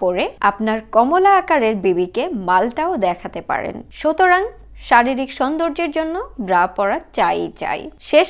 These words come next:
কারণ চন্দ্রবিন্দু। যে কোনো বডি ফিটিং পোশাকের উপর দিয়ে বিবির চন্দ্রবিন্দু ভিজিবল হতে পারে। ঠান্ডা বাতাস পেয়ে সেটা আরো মাথাচাড়া দিয়ে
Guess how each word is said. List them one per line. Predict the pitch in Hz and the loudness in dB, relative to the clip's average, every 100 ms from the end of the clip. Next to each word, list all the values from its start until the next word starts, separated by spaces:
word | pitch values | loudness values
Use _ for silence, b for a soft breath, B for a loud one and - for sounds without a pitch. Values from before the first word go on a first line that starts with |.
| - | 2
কারণ | 359 359 381 392 | 2 4 2 2
চন্দ্রবিন্দু। | 302 277 233 202 151 131 - - - | 2 2 2 -2 -4 -10 -12 -14 -6
যে | 208 311 | 0 0
কোনো | 370 381 | 2 -2
বডি | 285 202 240 | 2 4 4
ফিটিং | 320 370 359 349 | 0 -4 -4 -4
পোশাকের | 262 214 262 269 254 | -2 -4 -4 -4 -6
উপর | 220 214 185 180 | -6 -4 -4 -4
দিয়ে | 170 247 453 - | -8 -8 -8 -6
বিবির | 208 285 311 302 | -2 0 0 0
চন্দ্রবিন্দু | 294 320 339 359 359 349 370 254 | 0 2 0 0 0 -2 -2 -4
ভিজিবল | 233 254 277 269 277 | -4 -4 -2 -4 -4
হতে | 247 - - | -6 -8 -8
পারে। | - - - - - | -6 -6 -8 -12 -10
ঠান্ডা | - 269 320 349 | -2 0 2 6
বাতাস | 214 202 262 269 | 6 6 2 -2
পেয়ে | - 262 330 440 - - | -6 -4 -4 -8 -16 -6
সেটা | 269 247 226 | -4 0 2
আরো | 202 208 | 2 2
মাথাচাড়া | 196 214 - 302 302 285 269 | 0 -4 -4 -6 -4 -2 -2
দিয়ে | 294 | -4